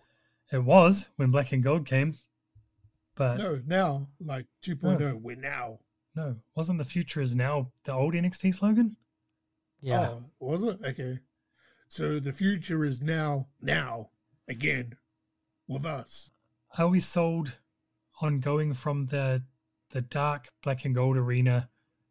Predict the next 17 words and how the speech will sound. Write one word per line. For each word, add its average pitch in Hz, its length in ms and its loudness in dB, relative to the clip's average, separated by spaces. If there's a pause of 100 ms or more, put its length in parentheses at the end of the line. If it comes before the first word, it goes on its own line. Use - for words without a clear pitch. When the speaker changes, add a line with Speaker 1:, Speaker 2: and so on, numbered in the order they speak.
(160)
Speaker 1:
to 139 220 -2
the 120 320 0 (320)
extremely 180 800 2
lit, 156 440 -2 (1080)
and 135 120 -2
I 131 40 2
don't 135 180 0
mean 127 140 2
lit 131 300 0
like 123 200 0
cool, 135 360 -2
I 131 100 0
mean 127 160 4
lit 127 240 0
like 123 300 -2 (440)
lights, 131 460 -2 (720)
um, 135 480 2